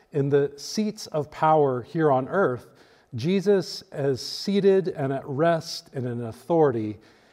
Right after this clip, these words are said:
in heaven at the right hand of the Father. He is on his throne, and Jesus Christ is king. Well, one of the things that happens when a contest takes place is that there is a victor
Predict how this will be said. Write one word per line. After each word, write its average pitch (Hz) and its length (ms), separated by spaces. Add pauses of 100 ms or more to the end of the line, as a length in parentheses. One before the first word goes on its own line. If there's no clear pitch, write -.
(480)
in 190 180
heaven 120 540
at 131 100
the 127 80
right 123 240
hand 117 160
of 120 80
the 110 80
Father. 95 420 (200)
He 190 240
is 147 180
on 180 300
his 185 260
throne, 117 540
and 123 200
Jesus 139 460
Christ 107 640
is 131 200
king. 107 420 (1600)
Well, 170 200
one 196 220
of 202 80
the 175 120
things 175 340
that 156 160
happens 151 500
when 139 160
a 131 60
contest 139 840
takes 147 300
place 143 540
is 131 160
that 143 160
there 151 340
is 147 380
a 139 140
victor 180 600